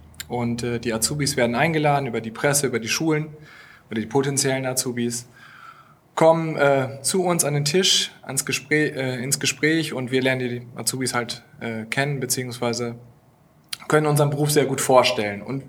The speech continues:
wir lernen vor allen Dingen eben auch die potenziellen neuen Azubis ganz gut kennen und sehen, wie die halt auch auftreten. Das hilft uns oft auch in der Vorbereitung für ein Vorstellungsgespräch, wo wir sagen, auf den gucken wir vielleicht nochmal genauer, weil der hat sich sehr gut präsentiert.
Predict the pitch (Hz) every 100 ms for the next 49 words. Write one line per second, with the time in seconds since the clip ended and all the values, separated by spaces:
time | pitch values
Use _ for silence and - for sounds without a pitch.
0 | - 131 131 131 160 - 135 117 131 139
1 | 123 131 123 120 120 117 131 127 123 127
2 | 117 117 120 120 104 120 110 - 110 -
3 | 117 - 113 135 120 120 120 120 120 117
4 | 127 113 110 110 104 104 - - 117 113
5 | - - - - - 107 135 131 123 110
6 | - 117 120 117 113 123 120 117 113 117
7 | 113 123 117 110 110 110 107 - 107 104
8 | 104 - 104 98 110 104 110 107 107 110
9 | 113 117 117 110 123 110 113 107 104 107
10 | 110 123 117 107 110 110 113 - 117 110
11 | 113 - 110 107 107 110 98